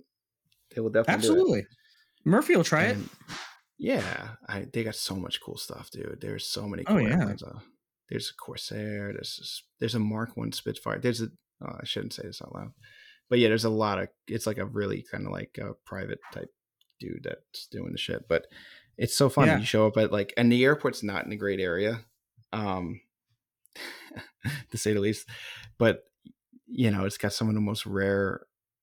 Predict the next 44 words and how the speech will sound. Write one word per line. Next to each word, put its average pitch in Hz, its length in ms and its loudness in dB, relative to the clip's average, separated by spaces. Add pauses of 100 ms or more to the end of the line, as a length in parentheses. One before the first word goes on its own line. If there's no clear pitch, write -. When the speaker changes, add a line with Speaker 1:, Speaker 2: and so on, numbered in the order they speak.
Speaker 1:
um, - 720 -6 (240)
airplanes 107 420 -6
there, 90 180 -10
and 90 280 -6
you - 120 -6
just - 120 -6
show 90 240 -4
up 101 160 -4
and 90 100 -10
there's - 140 -10
a - 20 -8
Spitfire - 520 -8
flying 92 600 -6
or 80 180 -6
there's 104 200 -6
a 104 40 -4
Zero 85 400 -4
flying. 76 680 -10
<laughs> - 40 -12 (960)
Like, - 100 0
<laughs> - 60 -20
it's - 280 -10
so - 140 -10
fucking - 340 -4
Speaker 2:
So - 300 2
Speaker 1:
weird. 113 120 2
Speaker 2:
cool. 107 360 2 (1160)
Speaker 1:
Yeah, 71 180 -4
man. 64 260 -6 (460)
Got 131 80 10
a 127 60 8
couple 127 180 8
noise 110 260 8
complaints 104 420 4
Speaker 2:
So 98 60 0
Speaker 1:
this 98 120 2
Speaker 2:
cool. 107 80 2
Speaker 1:
year, 104 180 0
uh, 101 360 2 (160)
this - 220 -2
week, 104 360 -2
this - 100 -10
past 90 240 -2
week. - 340 -8